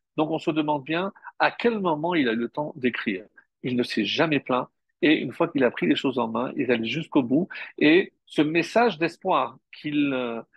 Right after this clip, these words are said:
avec lequel il achève justement son, son ouvrage magistral, euh, qui s'appelle aussi Mishneh Torah, comme le livre de Devarim, Mishneh Torah,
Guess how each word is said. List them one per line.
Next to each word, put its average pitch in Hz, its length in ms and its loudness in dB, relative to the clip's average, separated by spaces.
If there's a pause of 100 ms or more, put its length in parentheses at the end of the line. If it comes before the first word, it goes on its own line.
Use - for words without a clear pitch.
(300)
avec 127 320 -2
lequel 131 420 0
il 131 300 0
achève 131 520 0 (360)
justement 151 640 -2
son, 110 400 -8
son 120 200 -10
ouvrage 131 460 0
magistral, 139 920 0 (340)
euh, 120 540 4
qui 139 100 0
s'appelle 165 340 4
aussi 175 280 -2
Mishneh 185 680 -4
Torah, 185 460 0
comme 143 240 -2
le 120 140 -4
livre 131 260 -6
de 131 260 0 (280)
Devarim, 143 600 2
Mishneh 123 420 -6
Torah, 160 400 0